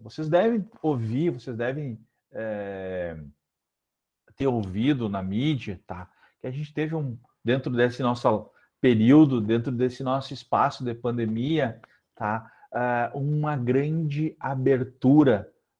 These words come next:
tá? De empresas. Muitas dessas empresas,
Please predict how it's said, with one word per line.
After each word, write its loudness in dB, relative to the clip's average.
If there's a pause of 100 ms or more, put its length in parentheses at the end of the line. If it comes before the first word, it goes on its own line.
(140)
tá? -8 (280)
De 2
empresas. 2 (520)
Muitas 2
dessas 2
empresas, 2